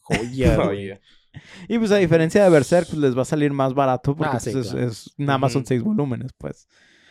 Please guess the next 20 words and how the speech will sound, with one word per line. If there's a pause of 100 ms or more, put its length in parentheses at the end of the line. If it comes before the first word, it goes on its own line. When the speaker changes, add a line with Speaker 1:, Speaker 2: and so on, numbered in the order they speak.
(260)
Speaker 3:
Pero
sí,
la
verdad
es,
es
una
obra (220)
increíble
de
principio
a
fin
y (180)
pues
totalmente
recomendada
ahorita
por
el,